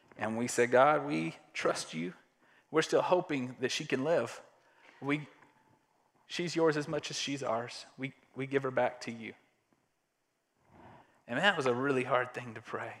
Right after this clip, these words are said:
But we prayed it in hope, expecting God would do something.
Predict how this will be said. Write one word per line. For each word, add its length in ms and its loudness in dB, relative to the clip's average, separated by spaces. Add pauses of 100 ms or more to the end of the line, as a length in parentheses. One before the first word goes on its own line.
(160)
But 80 2
we 120 2
prayed 240 8
it 120 4
in 100 2
hope, 600 -4 (1040)
expecting 640 0
God 240 6
would 140 -4
do 100 -2
something. 540 0